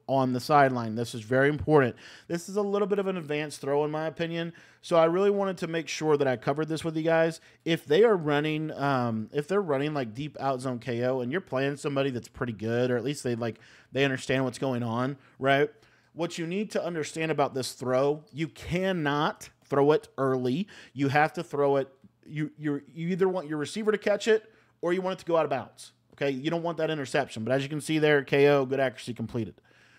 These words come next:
That happens all the time in this game, literally all the time. So it gives us a way where we can attack the left side of the field super, super fast. Now, ultimately, the other thing they could do is they could go with a cloud flat from the slot corner.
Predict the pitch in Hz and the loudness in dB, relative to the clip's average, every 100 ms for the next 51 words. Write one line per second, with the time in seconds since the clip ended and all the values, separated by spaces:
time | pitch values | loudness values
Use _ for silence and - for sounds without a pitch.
0 | _ _ 135 143 156 139 131 - 139 160 | _ _ 0 2 2 0 -6 -2 4 4
1 | 165 165 139 135 135 117 - 113 90 - | 4 0 -4 -4 -4 -6 -10 -10 -12 -4
2 | 143 175 160 139 123 117 - - 139 175 | 0 2 2 2 0 -8 -8 -4 2 4
3 | 220 220 165 120 113 175 147 127 127 - | 4 2 -6 -2 4 6 6 2 -2 -8
4 | - - 143 175 165 147 165 156 131 120 | -12 -4 -2 -2 -2 -2 -2 -2 -6 -2
5 | 180 220 - 170 147 139 156 139 120 117 | 0 0 0 0 0 -4 0 0 0 -6
6 | _ _ - - 196 147 - 139 117 - | _ _ -4 0 2 0 -4 -4 -6 -6
7 | 104 - - - _ _ - 151 - 339 | -8 -8 -20 -20 _ _ -6 -2 2 0
8 | 294 185 143 143 143 - _ _ 139 170 | 0 -6 -2 0 -2 -6 _ _ -8 -2
9 | 196 262 233 170 156 135 131 113 120 131 | 0 0 0 -4 -4 -4 -4 -2 -2 -2
10 | 135 139 156 175 139 131 135 - 135 - | -2 -2 -2 -4 -2 0 0 -4 -10 -10
11 | - 165 185 156 135 135 - 147 120 - | -8 -2 -2 -4 -4 -4 -6 -12 -12 -12
12 | 120 113 - 104 78 - | -10 -10 -10 -12 -12 -14